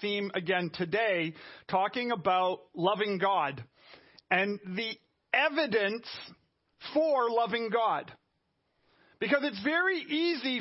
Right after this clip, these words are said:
for you to say you love God. It's super easy to say you love Jesus. But the people around you will know you love Jesus,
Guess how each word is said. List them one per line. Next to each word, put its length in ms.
for 120
you 360
to 180
say 220
you 280
love 340
God. 440
It's 200
super 420
easy 380
to 160
say 260
you 180
love 300
Jesus. 440
But 160
the 100
people 580
around 840
you 460
will 360
know 680
you 220
love 380
Jesus, 580